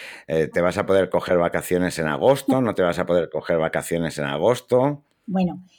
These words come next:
Speaker 2: sí, tengo la gran suerte de que voy a poder coger unos días, ¿no?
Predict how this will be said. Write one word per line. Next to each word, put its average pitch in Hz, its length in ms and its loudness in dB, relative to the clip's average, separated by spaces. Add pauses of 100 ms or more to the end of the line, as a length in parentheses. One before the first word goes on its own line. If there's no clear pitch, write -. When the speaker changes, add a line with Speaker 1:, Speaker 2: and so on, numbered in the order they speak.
(460)
Speaker 2:
sí, - 360 -10
tengo 214 220 0
la 208 140 2
gran 226 220 0
suerte 254 440 -4
de 233 140 -4
que 190 80 -6
voy 185 180 -4
a 208 60 -6
poder 208 260 -2
coger 202 240 -8
unos 233 260 0
días, 160 440 -12 (160)
¿no? 196 180 -6